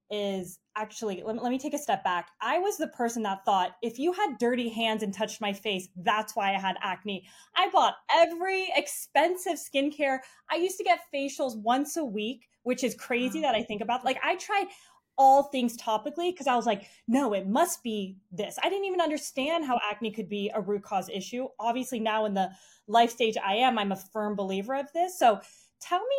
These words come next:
Speaker 1: more. If someone's listening, they're like, "Listen, Kristen, I, I
Speaker 2: Mm-hmm.
Speaker 1: don't even understand. What does that even mean? Like, root cause of acne?" Like, what are some
Speaker 2: Yeah.
Speaker 1: of the pillars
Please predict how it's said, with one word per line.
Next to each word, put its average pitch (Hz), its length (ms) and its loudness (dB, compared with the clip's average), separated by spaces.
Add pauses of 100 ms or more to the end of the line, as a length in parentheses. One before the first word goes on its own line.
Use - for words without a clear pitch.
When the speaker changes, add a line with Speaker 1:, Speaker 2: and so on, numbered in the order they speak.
Speaker 1:
more. 262 200 4
If 247 60 -2
someone's 339 260 -2
listening, 247 340 2
they're 233 140 2
like, 240 120 4
"Listen, 349 240 0
Kristen, 320 420 -2 (140)
I, 311 220 4 (140)
I 294 80 4
Speaker 2:
Mm-hmm. - 20 2
Speaker 1:
don't 508 120 2
even 440 260 4
understand. 330 420 2
What 262 100 4
does 370 100 2
that 427 140 2
even 330 220 -2
mean? 294 140 -2
Like, 214 180 2
root 247 260 -2
cause 233 340 4
of 208 140 -2
acne?" 196 380 -6
Like, 254 140 -2
what 254 220 0
are 427 120 0
some 208 160 -2
Speaker 2:
Yeah. - 20 4
Speaker 1:
of 349 60 2
the 254 160 0
pillars 196 480 0